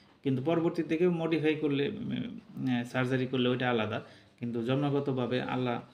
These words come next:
হ্যাঁ, ছেলে মেয়ে আলাদা করে, আলাদাভাবে সৃষ্টি করছে। হ্যাঁ, এক একজনের কণ্ঠস্বর, চেহারা, আমরা সারা পৃথিবীর মানুষ দেখি, একজনের সাথে আরেকজন মিলে না, এটা আল্লাহর করা। এখানে ইচ্ছা করলে, হ্যাঁ,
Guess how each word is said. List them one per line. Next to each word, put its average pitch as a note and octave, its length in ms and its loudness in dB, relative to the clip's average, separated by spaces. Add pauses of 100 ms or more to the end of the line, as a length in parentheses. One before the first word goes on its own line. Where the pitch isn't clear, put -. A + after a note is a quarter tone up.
(220)
হ্যাঁ, C3+ 120 2
ছেলে A#2+ 300 0
মেয়ে A2+ 160 2
আলাদা A2 300 0
করে, A2+ 260 -6 (120)
আলাদাভাবে G#2+ 440 -2
সৃষ্টি G#2+ 320 -10
করছে। A2 300 -12 (440)
হ্যাঁ, A#2+ 140 2
এক A2 120 -2
একজনের A2+ 340 0
কণ্ঠস্বর, A2+ 480 -2 (120)
চেহারা, A2+ 280 2
আমরা A#2+ 240 -4
সারা B2+ 240 -2
পৃথিবীর A#2+ 340 -2
মানুষ A#2 280 0
দেখি, A2 300 -6 (360)
একজনের B2 280 0
সাথে A#2+ 220 -2
আরেকজন A#2 260 -2
মিলে A#2 280 -2
না, G2+ 200 -8
এটা G#2+ 220 -6
আল্লাহর A#2 380 -4
করা। F#2+ 280 -14
এখানে B2 300 0
ইচ্ছা B2 220 -4
করলে, A#2+ 300 0 (360)
হ্যাঁ, B2 280 -2